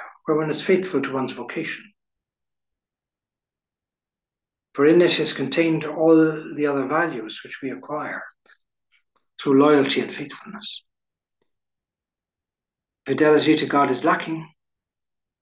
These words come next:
everything else begins to disintegrate and back down.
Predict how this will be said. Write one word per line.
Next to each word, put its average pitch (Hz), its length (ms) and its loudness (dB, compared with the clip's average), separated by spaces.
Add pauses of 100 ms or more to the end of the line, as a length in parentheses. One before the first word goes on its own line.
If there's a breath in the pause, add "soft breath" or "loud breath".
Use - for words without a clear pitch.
(420)
everything 165 340 6
else 151 300 2
begins 147 340 0
to - 100 -12
disintegrate 202 640 -8 (1000)
and 117 100 -14
back - 220 -12
down. - 400 -12